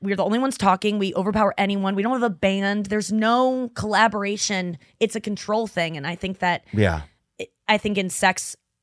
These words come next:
Speaker 1: or in a lot of ways, we just look for ways to get out of control because we're, like, tired of being in control. So that's the last place where I want any control.
Speaker 2: Mm.
Speaker 1: I don't wanna think about anything. It's so nice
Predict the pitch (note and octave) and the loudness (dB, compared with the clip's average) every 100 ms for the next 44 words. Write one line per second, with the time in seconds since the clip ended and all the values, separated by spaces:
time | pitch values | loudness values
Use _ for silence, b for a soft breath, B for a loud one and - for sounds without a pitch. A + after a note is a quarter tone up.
0 | _ - G3+ F3+ G3 G#3 A#3 B3 F3 E3+ | _ -2 -2 0 0 4 4 4 2 -2
1 | D3+ F#3 - G3 F3+ E3+ - F3+ - E3+ | -2 -6 -8 -6 -6 -6 -8 -6 -4 -2
2 | E3 D#3+ F3+ F3+ - F3 F3 - - C#3 | -2 -4 -6 -4 0 0 -2 -12 -8 -8
3 | C3+ - E3+ D#3+ D#3 B2+ - F#3+ G3 F#3+ | -8 -8 -8 -6 -8 -10 -4 0 0 -2
4 | D#3 D3 - - - C3 F#3+ G#3 - A3 | -10 -12 -14 -14 -12 -10 -6 -6 -4 -2
5 | G3 G3 - - F#3+ - E3 E3+ E3 - | 0 0 -2 -4 -4 -4 -6 -4 -8 -6
6 | F#3 F3 - D#3 B2+ B2+ - - G2+ G#2 | -6 -6 -10 -10 -8 -8 -10 -6 -2 0
7 | G2 E2+ F#3+ A3+ B3 G#3 - A#3 A3 F3+ | 0 -2 -2 -2 -4 -4 -4 -2 -2 -2
8 | G#3 A3+ G#3+ - - - - G#3+ G#3 F#3 | -4 -4 -4 -10 -16 -14 -6 -4 -2 -2
9 | G#3+ - - - | -4 -8 -12 -14